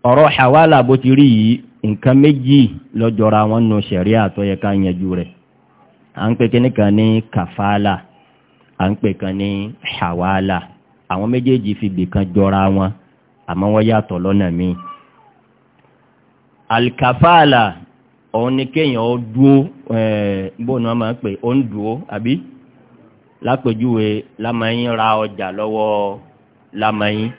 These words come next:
Wọ́n á ní, "Ah, ìwọ tó rajà tó ní, tó ní san." Ó wá mú àfà Ibrahim àbí àfà kan lọ́wọ́ pé, "Ọ̀dà,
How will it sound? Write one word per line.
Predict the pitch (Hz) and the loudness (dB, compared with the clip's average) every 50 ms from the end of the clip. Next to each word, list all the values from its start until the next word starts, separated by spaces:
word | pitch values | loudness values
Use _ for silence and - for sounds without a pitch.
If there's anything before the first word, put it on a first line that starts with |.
| _ _ _ _ _ _ _ _ _ - | _ _ _ _ _ _ _ _ _ -14
Wọ́n | - 107 107 | -6 -2 -2
á | 110 | 0
ní, | 110 113 | 0 2
"Ah, | 113 113 113 113 107 101 | 4 4 6 6 4 2
ìwọ | - 107 104 110 117 113 | 0 0 0 0 0 2
tó | - 127 131 131 | 2 2 2 2
rajà | 127 117 110 107 107 101 95 | 2 0 -2 -2 -4 -6 -6
tó | - - 127 120 104 | -6 -4 -4 -4 -4
ní, | 101 107 110 113 117 120 117 117 131 - - - _ _ _ _ _ - | -4 -2 -2 0 0 0 0 0 -2 -4 -8 -14 _ _ _ _ _ -4
tó | 123 123 113 | -2 0 2
ní | 104 104 110 113 107 | 2 4 4 4 4
san." | - - 110 110 117 123 - - - - _ _ _ _ _ _ _ _ _ _ _ _ _ _ _ _ - | 4 4 6 6 6 4 4 0 -6 -20 _ _ _ _ _ _ _ _ _ _ _ _ _ _ _ _ -4
Ó | 104 | 0
wá | 104 110 113 110 110 | 2 2 4 4 2
mú | 110 110 110 110 110 113 110 110 110 110 107 107 113 - _ | 2 0 -2 -2 -2 -2 -4 -4 -4 -6 -8 -10 -12 -14 _
àfà | - 92 87 87 - 107 107 107 | -14 -12 -12 -10 -8 -6 -6 -6
Ibrahim | 104 95 87 92 92 87 90 98 101 101 98 | -6 -6 -8 -8 -8 -8 -8 -8 -8 -8 -8
àbí | 92 87 82 87 82 92 98 101 | -10 -10 -12 -12 -12 -10 -8 -8
àfà | 101 95 85 - - 98 92 | -8 -8 -8 -8 -8 -8 -8
kan | 87 - 95 92 90 | -8 -6 -4 -4 -2
lọ́wọ́ | 95 95 92 92 | -2 -2 -4 -4
pé, | 90 - 92 | -4 -6 -6
"Ọ̀dà, | 90 90 85 | -6 -6 -8